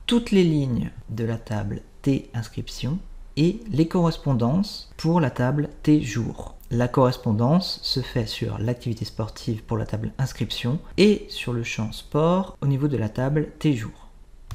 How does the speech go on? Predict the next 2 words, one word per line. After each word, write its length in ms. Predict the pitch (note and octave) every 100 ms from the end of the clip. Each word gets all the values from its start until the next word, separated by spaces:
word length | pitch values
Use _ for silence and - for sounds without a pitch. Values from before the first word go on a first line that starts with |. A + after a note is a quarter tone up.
| - - - - - - - - - - - - - - - - - -
OK. 260 | A2 - C3 - - - - - - - - - - - - - - - - - - - - - - - - - - - - - - - - - -
Je 440 | - - D3+ D3+